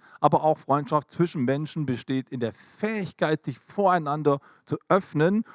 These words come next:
und sich mitzuteilen. In der Bibel gibt es eine Männerfreundschaft,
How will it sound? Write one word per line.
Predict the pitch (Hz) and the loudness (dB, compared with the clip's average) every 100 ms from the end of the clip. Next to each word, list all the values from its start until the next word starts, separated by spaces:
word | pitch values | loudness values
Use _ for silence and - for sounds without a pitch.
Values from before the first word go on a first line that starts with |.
| - | -10
und | - 165 160 | 4 4 4
sich | 180 160 _ - | -4 -6 _ -2
mitzuteilen. | 123 190 - - 135 - 120 120 - _ _ _ _ _ _ _ _ | 2 2 0 -10 -10 -10 -10 -12 -20 _ _ _ _ _ _ _ _
In | 170 | -2
der | |
Bibel | 185 240 202 | 0 0 0
gibt | 180 - | -2 -8
es | 147 - | -6 0
eine | 156 156 | 0 0
Männerfreundschaft, | 139 139 170 127 - 110 107 - 127 135 _ | 0 0 -2 -6 0 0 0 0 0 0 _